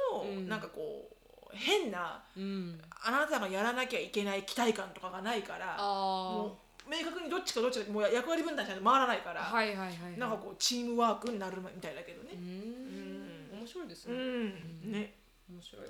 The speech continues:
Speaker 2: 白い。
Speaker 1: まあね。まあでも、ね、なんかこう、一男、なんだっけ、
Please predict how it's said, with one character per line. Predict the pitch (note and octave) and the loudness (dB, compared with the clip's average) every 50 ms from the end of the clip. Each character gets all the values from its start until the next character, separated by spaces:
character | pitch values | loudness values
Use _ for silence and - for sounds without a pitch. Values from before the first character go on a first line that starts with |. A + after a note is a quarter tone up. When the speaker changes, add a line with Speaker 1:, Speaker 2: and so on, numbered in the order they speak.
| - - | -16 -18
Speaker 2:
白 | F#3 - D#3 | -20 -18 -18
い。 | E3 E3 | -16 -16
Speaker 1:
ま | - - - | -16 -16 -16
あ | - | -16
ね。 | D3+ E3 E3+ G3 G#3 - - - - - - - - - | -16 -14 -14 -16 -18 -20 -20 -20 -20 -20 -20 -20 -14 -4
ま | - G#3 G3+ | 0 0 2
あ | G3+ | 2
で | G3 B3 | 2 2
も、 | C4 B3 G#3 F3+ D3 - - - - _ - | 2 2 0 -2 -4 -8 -14 -20 -20 _ -4
ね、 | G3+ A3+ A#3+ - - - - _ _ - | -2 -2 -2 -4 -6 -14 -20 _ _ -8
な | G3 G#3+ | -6 -4
ん | G#3+ | -4
か | G3+ F#3+ F#3 - | -4 -4 -6 -6
こ | - F#3 E3+ D#3+ D#3+ D#3 - - - - | -6 -4 -2 -2 -2 -4 -6 -8 -12 -14
う、 | - | -14
一 | D3+ G3+ - B3+ B3+ | -10 -6 -4 -2 0
男、 | B3 A3+ G3 F3+ | 2 2 2 0
な | G3 G#3 | -2 -4
ん | |
だ | F#3 E3+ | -4 -4
っ | |
け、 | E3+ F3+ C#3 B2 - | -6 -6 -8 -8 -12